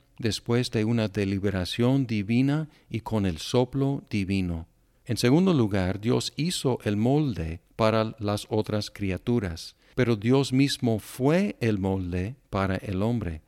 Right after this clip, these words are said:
Uno veintiséis. Y dijo Dios, Hagamos al hombre a nuestra imagen, conforme a nuestra semejanza. Dios es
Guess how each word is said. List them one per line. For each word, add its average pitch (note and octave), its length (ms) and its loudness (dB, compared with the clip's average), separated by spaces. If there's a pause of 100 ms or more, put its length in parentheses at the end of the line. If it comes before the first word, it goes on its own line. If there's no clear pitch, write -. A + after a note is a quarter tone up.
(180)
Uno A2+ 280 0
veintiséis. F#2+ 800 -6 (180)
Y A2 140 -2
dijo B2 300 0
Dios, B2 400 0
Hagamos A2 600 -2
al B2 160 -2
hombre C3 320 -2
a G#2+ 140 -6
nuestra C3 720 -4
imagen, C3 680 0 (340)
conforme C3 720 0
a A2 200 -2
nuestra G#2+ 800 -4 (240)
semejanza. G2+ 920 -4 (240)
Dios A#2+ 460 2
es C#3+ 380 0